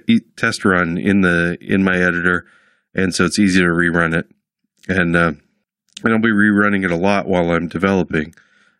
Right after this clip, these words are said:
Um, and, and then I, so I, I wrote the test, saw it fail, I went and added a link function. It's only a couple lines of code. It was pretty easy to implement.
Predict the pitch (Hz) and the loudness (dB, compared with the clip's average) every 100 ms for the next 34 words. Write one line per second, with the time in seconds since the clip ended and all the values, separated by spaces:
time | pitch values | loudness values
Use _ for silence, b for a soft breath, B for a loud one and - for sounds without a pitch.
0 | b 85 90 82 80 - _ _ - 98 | b -2 0 0 -2 -6 _ _ -4 0
1 | 90 87 85 85 - _ _ 101 98 95 | 0 0 -2 -8 -16 _ _ 0 2 2
2 | 98 92 85 - 107 95 92 - - 92 | 2 2 -2 -2 2 2 0 -4 -4 -2
3 | 90 - - 120 107 - - 90 90 - | -2 -4 -2 -2 -2 -10 -4 -2 -2 0
4 | 107 104 101 b b b _ 92 95 90 | 0 2 0 b b b _ 0 2 2
5 | 90 92 92 90 85 87 87 80 - 87 | 0 2 2 0 -2 0 0 -2 -2 -2
6 | 82 - 87 82 - b b b - 98 | -2 0 0 0 -6 b b b -8 -4
7 | - 90 85 80 78 - 82 - 80 82 | 0 0 0 0 -4 -6 -8 -8 -8 -4
8 | 80 - - 110 107 98 69 - - 87 | -4 -4 -4 0 2 0 -2 -4 -4 -2
9 | 90 85 87 87 87 95 90 85 - | -2 0 0 0 0 0 0 0 -4